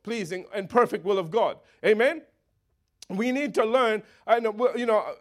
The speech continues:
at some stage later on, I'll talk to you about the enemies of faith, but we need to learn how to just not allow things to, you know, come in and erode our faith. Are you all here? Amen. What we need to do is build our faith. The, the way that you build your faith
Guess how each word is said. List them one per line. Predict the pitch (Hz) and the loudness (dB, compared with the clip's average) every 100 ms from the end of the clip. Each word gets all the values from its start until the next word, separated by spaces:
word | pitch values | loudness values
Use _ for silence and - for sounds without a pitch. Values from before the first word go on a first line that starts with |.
| - | 0
at | 220 196 | 0 2
some | 302 285 | 2 2
stage | - 285 240 | 0 0 2
later | 214 247 226 | 4 2 4
on, | 247 220 | 0 0
I'll | 208 | 0
talk | 254 247 | 0 0
to | 269 | -2
you | |
about | 220 220 | -2 -2
the | 202 | -2
enemies | 226 233 202 | -4 -4 -6
of | 190 | -4
faith, | - 262 - - _ | 0 0 -2 -8 _
but | 262 233 | -2 0
we | 285 | -2
need | 285 339 | -4 -4
to | 285 | -2
learn | 254 294 262 | 2 4 2
how | 240 254 | -2 0
to | 226 | 0
just | 226 226 - _ - | 2 0 -2 _ -4
not | 214 302 285 - | 2 4 2 0
allow | 226 233 277 277 | 2 4 4 2
things | - 269 247 214 160 _ _ | -2 -4 -4 -4 -8 _ _
to, | - 240 226 | -2 0 0
you | 226 | -2
know, | 220 208 | -4 -4
come | - 302 277 | 0 2 2
in | 262 208 214 _ - | 2 0 -4 _ -2
and | 240 | 0
erode | 220 208 269 269 226 | 0 4 6 8 6
our | 208 190 | 6 4
faith. | 151 247 156 110 _ _ _ _ _ _ _ _ _ _ _ | 2 0 0 -2 _ _ _ _ _ _ _ _ _ _ _
Are | 156 | 2
you | 262 | 4
all | 277 | 4
here? | - 226 127 - _ _ | 2 0 0 -8 _ _
Amen. | 190 269 269 277 | 0 2 2 2
What | 254 226 | 0 -2
we | 233 | -4
need | 247 294 | -4 -4
to | 247 | -6
do | 247 233 | -6 -6
is | 185 | -6
build | 160 135 311 254 | -6 -2 0 4
our | 214 170 | 4 2
faith. | - 214 127 - _ _ _ | 0 -2 -2 -10 _ _ _
The, | 175 233 | 2 2
the | 208 | 2
way | 202 269 311 | 6 8 8
that | 277 262 | 4 0
you | 233 | -2
build | 165 254 285 | -2 -2 0
your | 254 240 | 0 0
faith | - 269 202 | 2 2 0